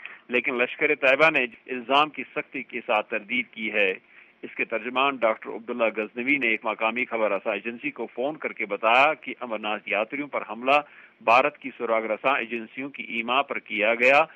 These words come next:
تاکہ کشمیریوں کی جائز جدوجہد کو بدنام کیا جا سکے۔ حملے سے پیدا شدہ صورتحال کا جائزہ لینے اور اس طرح کے واقعات دوبارہ رونما نہ ہونے پائیں، اس پر غور و فکر کرنے کے لیے منگل کو نئی دہلی اور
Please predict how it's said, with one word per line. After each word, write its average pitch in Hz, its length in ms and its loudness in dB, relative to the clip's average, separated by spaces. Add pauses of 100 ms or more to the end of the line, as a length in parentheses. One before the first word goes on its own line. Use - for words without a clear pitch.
(240)
تاکہ 120 280 2
کشمیریوں 127 580 -8
کی 117 220 -8
جائز 113 500 -2
جدوجہد 110 600 -6
کو 110 120 -6
بدنام 113 460 -4
کیا 107 280 -2
جا 104 280 0
سکے۔ 101 320 -2 (640)
حملے 139 320 0
سے 180 80 -2
پیدا 131 340 4
شدہ 139 260 -2 (100)
صورتحال 131 480 2
کا 139 120 -2
جائزہ 113 340 2
لینے 143 380 2
اور 127 260 0
اس 127 220 -6
طرح 147 160 0
کے 135 140 -2
واقعات 117 680 2
دوبارہ 117 480 2
رونما 117 400 -4
نہ 107 140 -8 (100)
ہونے 139 200 0
پائیں، 123 380 4 (380)
اس - 180 -10
پر 131 160 2
غور 131 240 2
و 139 40 0
فکر 143 300 -4
کرنے 113 300 -2
کے 110 140 -6
لیے 127 240 -2
منگل 120 400 -4
کو 120 180 -8
نئی 123 200 2
دہلی 120 360 -2
اور 113 240 -6